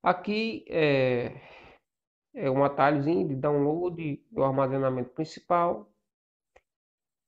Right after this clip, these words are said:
Se eu clicar aqui em analisar, deixa eu ver aqui, eu posso ver aqui o total de, de armazenamento livre.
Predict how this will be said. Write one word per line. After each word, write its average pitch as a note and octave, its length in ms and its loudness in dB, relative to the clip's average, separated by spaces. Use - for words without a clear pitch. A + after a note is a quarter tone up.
Se - 160 -4
eu F#3+ 60 4
clicar F#3+ 340 2
aqui E3+ 160 -2
em D#3 320 2
analisar, D3 960 2
deixa - 140 -10
eu C#3 40 -6
ver B2+ 240 -4
aqui, - 240 -18
eu - 80 -10
posso D3 400 2
ver C#3+ 240 2
aqui C#3+ 160 -4
o C3+ 100 -2
total D3 480 2
de, C#3 380 0
de B2+ 360 -2
armazenamento C3 800 -2
livre. E3+ 560 -2